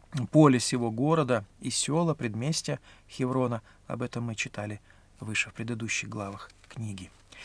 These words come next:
Итак, сынам Аарона, священника, дали город-убежище для убийцы Хеврон, и предместье его Ливну, и предместья её. Хеврон был также городом-убежища для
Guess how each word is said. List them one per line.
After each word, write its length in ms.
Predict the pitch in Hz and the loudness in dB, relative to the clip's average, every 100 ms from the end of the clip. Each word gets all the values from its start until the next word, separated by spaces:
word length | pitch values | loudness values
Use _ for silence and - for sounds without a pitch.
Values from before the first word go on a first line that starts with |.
| - - | -14 -6
Итак, 320 | 131 131 185 - | 2 8 8 8
сынам 340 | 160 170 165 | 8 8 8
Аарона, 520 | 147 147 147 190 160 | 6 8 8 8 6
священника, 640 | 120 123 - 170 165 139 123 | 2 -2 0 4 4 2 2
дали 240 | 139 143 | 4 4
город-убежище 840 | 127 143 131 127 120 170 143 - 120 | 4 2 2 0 0 2 2 -2 -4
для 340 | 120 131 131 - - - | 2 4 2 0 -20 -10
убийцы 460 | 117 120 139 - 117 | -4 2 2 2 -2
Хеврон, 520 | - 131 160 143 104 - - - | -2 2 4 4 2 -8 -20 -6
и 120 | 117 | -4
предместье 640 | 117 127 139 175 151 - 120 | -2 -2 2 4 2 0 -4
его 160 | 113 | -4
Ливну, 380 | 107 175 147 123 | 0 2 2 -2
и 160 | - 120 | -4 -6
предместья 600 | 120 113 127 - 120 151 | -6 -4 -4 -6 -6 -10
её. 400 | 117 117 110 104 - - - - - - - | -8 -6 -6 -8 -14 -20 -20 -20 -20 -20 -18
Хеврон 380 | - 160 165 143 | -2 2 4 4
был 380 | 131 120 113 113 | 4 0 -2 -4
также 280 | 120 117 113 | -4 -2 -2
городом-убежища 840 | 120 113 110 120 113 147 123 - | -2 -2 -4 -4 -2 -2 -2 -4
для 280 | 107 113 107 | -6 -6 -6